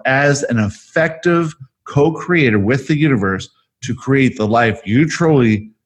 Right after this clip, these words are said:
desire, the life that I have found, the life that others have found, well, join us. All it takes is a simple email to me to get the process started,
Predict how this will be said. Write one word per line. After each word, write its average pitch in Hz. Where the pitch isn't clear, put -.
desire, 101
the 110
life 113
that 101
I 113
have 120
found, 131
the 113
life 101
that -
others 120
have 113
found, 127
well, 107
join 117
us. -
All 117
it 147
takes 180
is 101
a 101
simple 143
email 135
to 113
me 165
to 104
get 98
the -
process 104
started, 170